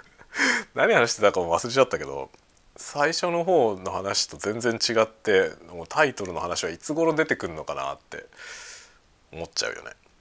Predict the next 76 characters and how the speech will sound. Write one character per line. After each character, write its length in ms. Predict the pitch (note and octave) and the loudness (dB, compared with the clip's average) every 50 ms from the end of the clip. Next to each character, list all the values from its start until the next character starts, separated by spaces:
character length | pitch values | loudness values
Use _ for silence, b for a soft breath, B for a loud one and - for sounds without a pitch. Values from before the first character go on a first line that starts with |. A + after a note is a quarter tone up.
| _ _ _ _ _ _ _ _ _ _ _ _ _ _ _ _ _ _ _ _ _ _ _ _ _ _ - | _ _ _ _ _ _ _ _ _ _ _ _ _ _ _ _ _ _ _ _ _ _ _ _ _ _ 4
も 180 | C#3 D3+ B2 | 6 6 6
う 20 | G#2 | 6
あ 40 | G2 | 6
の、 140 | F#2+ F#2 | 2 2
こ 100 | F2+ A2+ | 2 2
の 80 | A2+ A2+ | 2 6
タ 120 | - B2+ | 10 10
ワ 60 | C#3 D3 | 10 10
ゴ 100 | D#3 D3+ | 8 8
ト 160 | E3+ E3 C3+ | 6 6 6
ー 40 | - | 6
ク 100 | - F2+ | 4 0
を 40 | |
聞 140 | - - - | -2 -2 -2
き 100 | - D3+ | 2 8
慣 140 | D3 D3+ C#3+ | 10 12 12
れ 80 | A2+ F#2 | 10 8
て 80 | F2+ | 4
る 80 | D#2 - | -2 -4
人 140 | - - B1+ | -6 -8 -8
は 80 | - | -4
ね、 240 | D2+ G#2 C#3 D#3+ - - _ _ _ _ _ _ | 0 0 0 0 -2 -10 _ _ _ _ _ _
も 60 | G2+ | 2
う 20 | |
最 180 | - - D3 D3+ | 6 6 8 8
初 100 | - D3+ | 8 6
十 140 | B2+ - A#2 | 6 4 0
分 260 | - - - D#3 D3+ | -4 -4 -2 -2 0
ぐ 80 | D3+ D#3+ | 4 6
ら 100 | D3 A#2+ | 8 8
い 60 | G2 | 8
は 200 | F#2+ G2 F2+ D#2 | 8 6 4 4
も 460 | E2 G#2 A2 G2+ G#2 G2+ F2+ D2+ C#2+ | 0 -4 -10 -10 -8 -8 -8 -8 -10
う 40 | - - | -10 -8
飛 120 | - F#2+ | 2 4
ば 80 | G#2+ - | 6 6
す 80 | - | 6
か 80 | - D#2 | 2 -4
も 60 | C#2 | -6
し 80 | - C2+ | -8 -8
れ 40 | |
な 60 | B1+ B1+ | -8 -12
い 40 | |
け 60 | A#1+ G#1+ | -12 -14
ど 80 | A#1 | -16
ね。 120 | B1+ C#2+ - _ _ B B B B B - - - - - - - - | -18 -18 -20 _ _ B B B B B -2 -2 -2 -2 -2 -2 -2 -4
<laughs> 760 | - - - - - G3+ F#3+ - F#3 F#3 F3 E3+ - - - | -12 -20 -12 -8 -6 -4 -2 -2 -2 -2 -2 -4 -8 -12 2
タ 140 | - E3+ F3 | 6 8 8
イ 80 | E3+ | 8
ト 120 | E3 E3 D3 | 8 6 4
ル 60 | C#3+ | 4
の 80 | D3+ D3 | 2 2
話 280 | D3 D3 D3 - D#3 | 2 2 4 4 4
を 40 | B2 | 2
聞 140 | - - - | 2 0 -6
き 100 | - - | 2 8
た 120 | - B2 | 8 8
い 60 | A2+ | 8
と 100 | - G2 | 8 4
思 120 | F#2+ A2+ A2+ | 0 0 0
っ 40 | - | -2
て 160 | - - - | -2 -6 -8
聞 120 | - - | -8 -8
く 100 | - - | -6 -6
人 180 | - - - F2+ | -6 -4 -2 -2
は、 220 | E2 D2+ C2+ D2 | 0 0 0 -2
も 260 | E2+ G2+ F2+ D2+ D2+ | -4 -6 -8 -8 -6
う 60 | D2 E2+ | 4 4
分 100 | A2 - | 8 8
か 100 | F#3+ - | 8 6
っ 60 | - | 6
て 80 | - | 4
る 60 | G#2+ - | 0 0
人 120 | - F#2 | 0 -2
は 60 | D2 | -4
さ、 240 | - D#2 C2+ C2+ - | -2 -4 -6 -6 -8